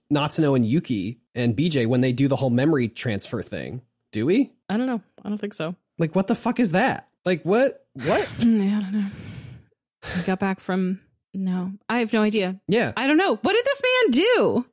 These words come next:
Speaker 1: Yeah. I, I don't know.
Speaker 2: He didn't do anything.
Speaker 1: He
Speaker 2: He
Speaker 1: didn't,
Speaker 2: hung out.
Speaker 1: B J did more than he did.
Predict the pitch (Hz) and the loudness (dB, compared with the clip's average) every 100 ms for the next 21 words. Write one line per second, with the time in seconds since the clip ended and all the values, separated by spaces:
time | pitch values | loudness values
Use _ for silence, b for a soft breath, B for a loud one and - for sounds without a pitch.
0 | - 147 113 92 _ _ _ 135 123 120 | -4 -2 -2 -4 _ _ _ -6 -4 -6
1 | - _ _ 135 135 110 - 359 440 508 | -12 _ _ -4 -4 -4 -2 2 2 2
2 | 480 523 554 539 508 320 269 294 196 220 | 2 2 2 2 0 0 2 2 2 0
3 | 247 427 392 - 220 294 214 175 156 156 | 2 4 4 2 2 2 2 2 2 0
4 | 135 147 156 170 180 117 123 | 2 2 2 2 2 0 -2